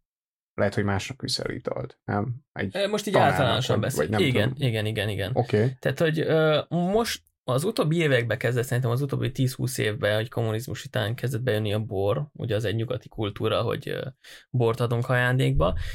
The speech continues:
Speaker 2: de a romániai társadalomnak én inkább egy italt képzelek el. Ugye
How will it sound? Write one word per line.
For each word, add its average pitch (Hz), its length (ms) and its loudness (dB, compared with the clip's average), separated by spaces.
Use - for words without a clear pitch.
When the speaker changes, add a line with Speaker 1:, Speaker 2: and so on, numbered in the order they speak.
Speaker 2:
de 127 280 0
a 131 120 2
romániai 156 460 2
társadalomnak 131 680 0
én 123 100 2
inkább 143 280 2
egy 113 160 0
italt 101 300 -2
képzelek 87 480 -2
el. - 120 -2
Ugye 175 260 2